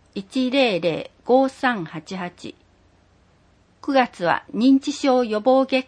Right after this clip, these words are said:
間です。高齢化が進み、認知症になる人も増加しています。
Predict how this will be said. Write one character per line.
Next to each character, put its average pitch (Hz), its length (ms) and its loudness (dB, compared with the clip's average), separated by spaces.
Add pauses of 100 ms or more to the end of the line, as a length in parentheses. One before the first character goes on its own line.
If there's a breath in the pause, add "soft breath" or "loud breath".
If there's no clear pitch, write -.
間 156 260 -2
で 151 140 -12
す。 - 160 -20 (1160)
高 269 320 4
齢 254 240 2
化 240 180 -2
が 220 120 -6
進 180 420 -10
み、 180 180 -6 (220)
認 269 240 4
知 269 140 -6
症 247 280 2
に 233 160 -2
な 240 160 2
る 208 100 -6
人 - 240 -6
も 156 140 -4
増 214 220 -6
加 - 200 -4
し - 100 -18
て 190 180 -8
い 180 80 -4
ま 170 180 -6
す。 - 180 -20